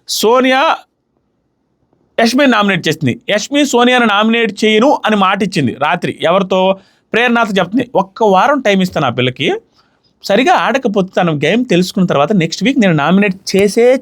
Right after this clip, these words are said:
చేస్తా" అనేది. కాబట్టి ఈరోజు చేయదేమో అనుకుంటా, కానీ ఫస్టే నామినేషన్ సోనియా గాని యష్మిని చేస్తే, యష్మి ఇంకా నామినేట్ చేయకుండా ఉంటే యష్మి కూడా సోనియాని చేసే అవకాశం ఉంది.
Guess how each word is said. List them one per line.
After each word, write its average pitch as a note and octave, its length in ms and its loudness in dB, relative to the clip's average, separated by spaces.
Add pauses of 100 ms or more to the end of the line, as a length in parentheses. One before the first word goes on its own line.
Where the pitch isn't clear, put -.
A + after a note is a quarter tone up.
చేస్తా" E3+ 240 0
అనేది. A2+ 260 -4 (720)
కాబట్టి A#3 400 0
ఈరోజు A3+ 480 2
చేయదేమో A3 320 2
అనుకుంటా, F3 360 0
కానీ D#3+ 360 -2
ఫస్టే G#3 520 0
నామినేషన్ A3 600 0
సోనియా A3 340 0
గాని G3+ 240 0
యష్మిని F#3 340 2
చేస్తే, E3 320 0
యష్మి E3 260 0
ఇంకా F#3 180 2
నామినేట్ F3 420 0
చేయకుండా D#3 240 0
ఉంటే C3 200 0
యష్మి D#3+ 260 -2
కూడా F#3 160 2
సోనియాని E3 320 0
చేసే D3 220 -2
అవకాశం B2+ 360 -2
ఉంది. C3+ 240 0